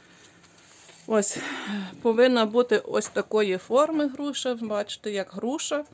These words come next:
але є і круглі томати. От, бачите, цей більш круглий, цей більш похожий на грушу.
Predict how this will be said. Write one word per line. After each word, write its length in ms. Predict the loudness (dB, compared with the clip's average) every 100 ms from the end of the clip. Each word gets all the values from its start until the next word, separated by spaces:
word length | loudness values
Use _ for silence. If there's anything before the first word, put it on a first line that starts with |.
| _ _ _ _ -2
але 240 | 2 2
є 120 | 2
і 160 | 0 -2
круглі 680 | -2 2 4 4 2 0 -2 -8 -20 _ -8
томати. 560 | -2 2 2 0 -2 -4 -6 -10
От, 200 | -6 -4
бачите, 360 | -4 -4 -4 -6
цей 240 | -2 -4
більш 220 | -2 -6 -6
круглий, 480 | -4 -4 -4 -6
цей 320 | -8 -6 -6 -4
більш 260 | -6 -6
похожий 520 | -10 -12 -8 -6 -6
на 160 | -8 -10
грушу. 540 | -10 -12 -12 -14 -16